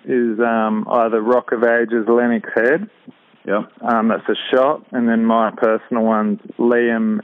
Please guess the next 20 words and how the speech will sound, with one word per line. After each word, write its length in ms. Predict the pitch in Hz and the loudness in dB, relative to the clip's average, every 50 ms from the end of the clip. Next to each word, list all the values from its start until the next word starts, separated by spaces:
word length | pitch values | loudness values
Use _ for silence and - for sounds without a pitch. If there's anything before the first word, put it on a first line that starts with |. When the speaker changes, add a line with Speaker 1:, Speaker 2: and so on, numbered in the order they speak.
| - | -6
Speaker 1:
M 320 | - 131 120 117 113 110 107 | -4 -2 -2 0 0 -2 0
Jenkins. 640 | - 110 107 110 117 117 - 120 120 123 123 127 123 - - - - | -2 -2 -2 -2 -2 -2 0 0 0 0 -2 -4 -6 -10 -18 -12 -6
Um, 460 | - 120 117 110 110 107 107 107 107 107 - _ _ _ _ _ _ _ _ _ _ _ _ _ _ _ _ _ _ | -2 0 0 2 0 0 0 0 -2 -4 -6 _ _ _ _ _ _ _ _ _ _ _ _ _ _ _ _ _ _
you 140 | 110 107 | -4 -2
know, 120 | 101 104 104 | 0 0 0
you'd 220 | 101 104 107 101 - - | 0 0 0 -2 -2 -2
find 180 | 113 107 104 | -2 0 0
a 80 | 101 101 | 0 0
link 300 | 98 101 104 104 101 - | 2 2 0 -2 0 -2
off 120 | 104 104 - _ | -2 -4 -2 _
the 60 | 107 | -2
Rock 220 | 101 101 98 - | -2 -2 -2 -2
of 100 | 104 101 | -2 -2
Ages 320 | 101 98 101 101 104 101 - | 0 0 0 -2 -4 -6 -4
one 200 | - 107 104 101 | -4 -2 -2 -2
as 100 | 98 92 | -4 -4
well. 320 | - 101 101 110 113 113 - - - - - - - - - - - - | -2 -2 0 2 0 0 -2 -4 -8 -4 -4 -4 -4 -4 -4 -6 -6 -4
And 600 | - 123 120 117 113 110 110 110 110 107 101 - - _ _ - - | -2 0 0 0 0 0 -2 -2 0 0 -2 -4 -6 _ _ -16 -12
my 540 | 143 139 123 120 113 113 110 113 110 107 107 | -6 -2 0 2 2 2 2 2 0 0 -2
hoof 200 | - 123 123 - | 0 -2 -2 -2